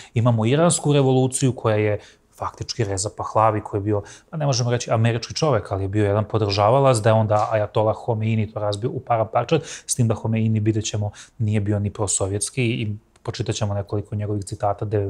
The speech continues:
da vidimo da je on odbio jedne ove dru-, i ove, i o-, ove druge. Tako da to prelomno što govoriš, tačno, ali neko ko je to gledao sa aspekta nekoliko godina kasnije, iz sredine sedamdesetih, bi rekao, „Pa to je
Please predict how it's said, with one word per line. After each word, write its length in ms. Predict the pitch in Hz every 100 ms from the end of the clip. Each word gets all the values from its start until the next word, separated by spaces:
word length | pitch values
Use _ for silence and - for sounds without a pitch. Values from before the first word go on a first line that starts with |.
| 101
da 200 | 101 101
vidimo 320 | 110 107 107
da 60 | 104
je 60 |
on 140 | 104 113
odbio 340 | 120 107 110
jedne 320 | 107 104 104 107
ove 140 | 104
dru-, 160 | 104 135
i 120 | 123
ove, 240 | 110 110 110 - - - -
i 120 | 110
o-, 120 | 135
ove 160 | 139 107
druge. 320 | 107 147 175 - - -
Tako 220 | 135 147
da 80 | -
to 120 | 180
prelomno 540 | 175 151 151 180 156 127
što 180 | -
govoriš, 400 | 120 131 156 131 - - - _ _ _ _ _ - -
tačno, 500 | 98 - 135 170 - _ -
ali 260 | 110 107
neko 300 | 113 131 -
ko 160 | - 127
je 120 | 113
to 100 | 123
gledao 220 | 117 117
sa 200 | 104 110
aspekta 420 | 107 - 139 -
nekoliko 460 | 110 120 - 107 -
godina 380 | 104 120 113 104
kasnije, 520 | 107 101 - 170 123
iz 120 | 104
sredine 300 | 110 107 113
sedamdesetih, 580 | 131 110 98 104 139 131
bi 100 | 117
rekao, 220 | 123 123 -
„Pa 60 |
to 120 | 113
je 60 | 113